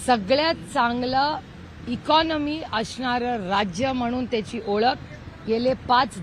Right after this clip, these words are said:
दशकांची आहे. म्हणजे कैलासवासी यशवंतराव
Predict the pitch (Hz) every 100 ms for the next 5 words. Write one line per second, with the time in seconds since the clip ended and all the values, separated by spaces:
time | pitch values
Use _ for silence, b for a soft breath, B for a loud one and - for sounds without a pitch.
0 | 156 208 - 247 233 208 190 - - -
1 | - - - - - - - - 202 226
2 | 233 - - - - - - 233 233 269
3 | 269 277 302 254 233 269 269 277